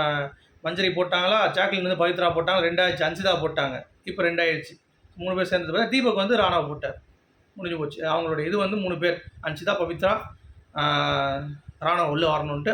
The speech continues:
அதை கரெக்டா வந்து மெயின்டெயின் பண்ணி பண்ணிட்டாங்க. So, இது வந்து ரொம்ப தவறான ஒரு விஷயம், இது பண்ணியிருக்க கூடாது அப்படிங்கிறது தான். But இருந்தாலும் இதுதான் நாமினேஷன்ஸ். So, இதுல என்ன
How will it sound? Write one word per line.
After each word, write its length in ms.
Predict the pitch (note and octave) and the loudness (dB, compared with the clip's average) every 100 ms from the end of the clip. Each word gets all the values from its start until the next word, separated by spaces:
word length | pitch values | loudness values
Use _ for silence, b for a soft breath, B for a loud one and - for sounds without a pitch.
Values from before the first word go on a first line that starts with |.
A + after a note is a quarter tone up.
| - | 0
அதை 100 | D#3 | 0
கரெக்டா 260 | D3+ D3+ F3+ D#3+ | 0 -2 0 -2
வந்து 120 | D3+ | -2
மெயின்டெயின் 220 | D3+ D3 C#3+ | -6 -4 -6
பண்ணி 120 | D#3 | -8
பண்ணிட்டாங்க. 360 | D3 C#3 B2+ B2 - b b b - | -8 -8 -8 -10 -16 b b b -8
So, 80 | E3+ | -4
இது 80 | F3 | 0
வந்து 140 | F#3+ F#3+ | 0 0
ரொம்ப 120 | F3+ F#3 F#3 - _ _ _ _ _ D#3 | 2 0 0 -16 _ _ _ _ _ 0
தவறான 300 | E3 F#3+ F#3+ | 4 4 4
ஒரு 80 | D#3 | 0
விஷயம், 220 | D#3 G3 A3+ - | -2 -4 -4 -6
இது 100 | C#3+ | -10
பண்ணியிருக்க 280 | D3 F3 E3+ D#3+ | -2 -2 -2 -2
கூடாது 240 | F3+ F3+ D#3 | 2 2 2
அப்படிங்கிறது 380 | D3 D3 C#3 C#3 | -2 -4 -4 -2
தான். 120 | G#3+ - B B - | -4 -6 B B -2
But 100 | G3+ G3+ | 2 2
இருந்தாலும் 360 | A3 A3 A3+ G3+ | 4 4 4 2
இதுதான் 260 | F#3+ G3+ F3+ | 2 2 2
நாமினேஷன்ஸ். 540 | F3+ F3 E3 G#3+ A#3 - | 0 0 -2 -4 -6 -2
So, 60 | G3+ | 0
இதுல 180 | A3+ B3+ G#3+ | 2 4 4
என்ன 220 | C4 D4 | 4 4